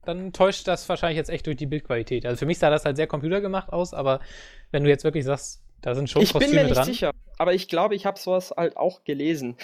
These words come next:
Speaker 2: dass, ähm, teilweise in Kostümen die Leute dargestellt sind. Und zum Beispiel so Sachen wie Gesicht kannst halt schlecht ein, äh, Ding drauf machen, eine Maske.
Speaker 1: Ja, ja, klar, das ist, ich mein, ich find, man hat's jetzt ganz krass gesehen, habt ihr bestimmt auch geguckt jetzt hier, äh, zur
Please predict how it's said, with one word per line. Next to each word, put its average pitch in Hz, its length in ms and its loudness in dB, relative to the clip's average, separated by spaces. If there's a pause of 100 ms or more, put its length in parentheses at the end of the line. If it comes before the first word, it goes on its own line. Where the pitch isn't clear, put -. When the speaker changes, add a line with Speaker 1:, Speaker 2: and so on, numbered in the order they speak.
(120)
Speaker 2:
dass, 143 300 2
ähm, 151 420 0
teilweise 156 540 0
in - 300 -4
Kostümen 160 580 0
die 131 100 -2
Leute 127 280 2
dargestellt 131 420 2
sind. 117 180 -6 (240)
Und 127 80 -8
zum 151 120 0
Beispiel 151 200 0
so 143 160 0
Sachen 151 320 0
wie 147 100 -6
Gesicht 143 380 0
kannst 170 240 0
halt 151 120 4
schlecht - 320 -2
ein, 139 240 -6
äh, 131 640 4 (100)
Ding 151 120 0
drauf 120 260 0
machen, 120 280 0 (120)
eine 127 80 -2
Maske. 127 320 2 (1400)
Speaker 1:
Ja, 131 80 12
ja, 165 160 12
klar, 156 260 4
das 117 160 -12
ist, 135 200 -18
ich 143 180 -6
mein, 170 180 0
ich 160 100 -10
find, 202 120 -4
man 165 100 0
hat's 175 140 -4
jetzt 147 160 -6
ganz 214 200 -2
krass 196 240 -4
gesehen, 180 480 -4
habt 151 140 -4
ihr 151 60 -6
bestimmt 147 180 -10
auch 156 120 -4
geguckt - 320 -6
jetzt 156 180 -6
hier, 151 260 0
äh, 139 140 -2
zur 139 280 -6